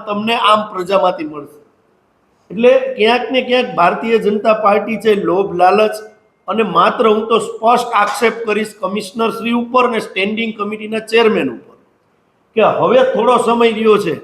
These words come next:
તમારી પાસે, હવે થોડુંક ભ્રષ્ટાચારને સાઈડ ઉપર મૂકી અને actual-ની અંદર જે વિકાસના કામ કરવાના છે રાજકોટની અંદર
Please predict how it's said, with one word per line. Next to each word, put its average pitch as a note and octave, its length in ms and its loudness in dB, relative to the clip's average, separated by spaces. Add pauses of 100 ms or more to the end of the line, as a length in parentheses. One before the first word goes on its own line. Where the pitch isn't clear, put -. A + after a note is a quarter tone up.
(220)
તમારી E3+ 340 0
પાસે, C3 260 -4 (960)
હવે A3 300 4
થોડુંક A3+ 340 0
ભ્રષ્ટાચારને A3+ 800 2 (140)
સાઈડ G#3 280 0
ઉપર A#3 180 0 (100)
મૂકી A3 340 -4
અને G#3+ 100 -2 (340)
actual-ની C4+ 580 2
અંદર G#3 260 -2 (500)
જે F#3+ 100 4 (100)
વિકાસના B3 520 0
કામ A3+ 280 2
કરવાના A3 420 0
છે E3 140 -2
રાજકોટની F#3 600 -2
અંદર A#2+ 180 -18